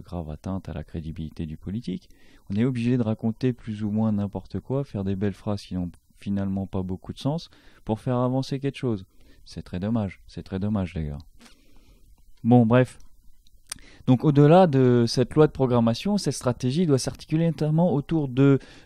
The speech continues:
euh, des mesures législatives qui pourront être introduites notamment au sein de la, des projets de loi de finances et de projets de loi de financement de la sécurité sociale. Oui, donc, bah, euh, reconnaître la spécificité des locales, quoi, finalement. Bref.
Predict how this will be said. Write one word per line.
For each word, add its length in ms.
euh, 140
des 160
mesures 320
législatives 680
qui 140
pourront 240
être 340
introduites 480
notamment 440
au 60
sein 220
de 100
la, 220
des 200
projets 380
de 60
loi 80
de 80
finances 420
et 20
de 60
projets 320
de 180
loi 220
de 60
financement 420
de 60
la 60
sécurité 420
sociale. 500
Oui, 160
donc, 260
bah, 320
euh, 160
reconnaître 600
la 40
spécificité 720
des 680
locales, 360
quoi, 140
finalement. 440
Bref. 400